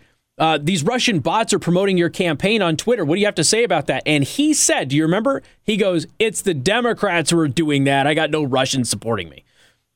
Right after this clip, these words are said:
And they called that a conspiracy theory.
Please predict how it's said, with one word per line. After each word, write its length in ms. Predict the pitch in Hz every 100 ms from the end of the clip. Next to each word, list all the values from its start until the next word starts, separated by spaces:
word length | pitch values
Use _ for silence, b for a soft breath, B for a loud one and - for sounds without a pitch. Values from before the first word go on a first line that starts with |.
| -
And 260 | 190 175 135
they 220 | 247 320
called 320 | 247 214 170
that 180 | 196 208
a 60 |
conspiracy 720 | 175 160 127 220 226 170 151 113
theory. 340 | 117 85 58